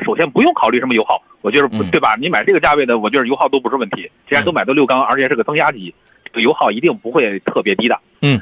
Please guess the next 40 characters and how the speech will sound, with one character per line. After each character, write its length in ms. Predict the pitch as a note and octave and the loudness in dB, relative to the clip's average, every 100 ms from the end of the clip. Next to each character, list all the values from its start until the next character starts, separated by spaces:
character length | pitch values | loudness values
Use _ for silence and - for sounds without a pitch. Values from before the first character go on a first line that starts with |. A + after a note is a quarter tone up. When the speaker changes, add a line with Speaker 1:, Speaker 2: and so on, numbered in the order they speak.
| - | -2
Speaker 1:
然 100 | C3+ | -2
后 100 | D#3+ | 0
呢， 200 | - C3 A#2 | 0 0 0
Speaker 2:
是， 80 | - | 0
排 40 | |
量 120 | D#3 | 2
摆 100 | F#3+ | 2
在 20 | |
那 60 | C3 | 2
儿 60 | B2+ | 2
了。 0 | |
Speaker 1:
既 0 | |
然 20 | |
六 0 | |
缸 0 | |
的， 60 | |
它 100 | C3 G#2+ | 2 2
的 80 | B2+ | 2
保 160 | C#3+ | 2
养 120 | C3 - | 0 -2
费 100 | - | -4
用 120 | A3 | -2
也 140 | F3+ | -2
不 100 | E3 | 0
会 120 | F#3 | 0
特 120 | - - | 2 0
别 120 | G#2+ | 2
低 100 | B2+ | 2
的。 100 | - - | 0 -2
Speaker 2:
嗯， 200 | G2 D#2 | -6 -4
嗯。 180 | F2+ E2 - - | -8 -10 -10 -6
Speaker 1:
啊， 260 | G#2+ G#2 G#2+ A2 G#2+ | -4 -4 -6 -6 -2
我 100 | G#2+ | 0
觉 140 | A#2 | 0
得 200 | D3 C3 - | 0 0 0
这 80 | |
辆 160 | D#3 - | -2 -2
车 360 | - C3+ B2 B2 | -4 0 2 2
就 120 | A#2 A2 | 0 0
是 300 | A2 G2+ | 0 -2